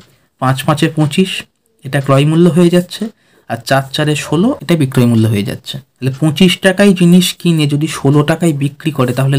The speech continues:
লস হচ্ছে, মানে ক্ষতি হচ্ছে। এখানে আমাকে ওটাই জিজ্ঞেস করেছে, শতকরা কত টাকা লাভ বা ক্ষতি হবে, মানে লাভ হচ্ছে না ক্ষতি হচ্ছে, সেটা আমাকে বুঝতে হবে। আমি দেখতেই পাচ্ছি পঁচিশ টাকা ক্রয় মূল্য, বিক্রয় মূল্য ষোলো,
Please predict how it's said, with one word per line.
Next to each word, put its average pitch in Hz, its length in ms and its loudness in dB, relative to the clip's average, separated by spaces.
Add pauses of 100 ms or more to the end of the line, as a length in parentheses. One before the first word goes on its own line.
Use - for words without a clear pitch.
লস 151 180 2 (100)
হচ্ছে, 180 300 -6
মানে 143 180 -6 (100)
ক্ষতি 147 280 0
হচ্ছে। 175 360 -2 (360)
এখানে 143 220 -2
আমাকে 151 200 0
ওটাই 147 320 0
জিজ্ঞেস 147 320 -2
করেছে, 175 260 0
শতকরা 143 600 -2
কত 139 160 -2 (120)
টাকা 160 160 0 (180)
লাভ 156 220 4 (120)
বা 143 160 2
ক্ষতি 117 400 -8
হবে, 120 200 -8 (380)
মানে 131 120 -2 (120)
লাভ 147 180 2 (100)
হচ্ছে 202 280 -2
না 202 180 2
ক্ষতি 165 260 0
হচ্ছে, 185 180 -4
সেটা 156 220 -4
আমাকে 135 240 0
বুঝতে 120 360 0
হবে। 113 220 -8 (320)
আমি 131 120 -4
দেখতেই 135 340 2
পাচ্ছি 180 200 0 (100)
পঁচিশ 156 240 -2 (100)
টাকা 170 160 -2
ক্রয় 160 340 0
মূল্য, 180 180 6 (160)
বিক্রয় 151 320 0
মূল্য 160 220 2
ষোলো, 175 280 2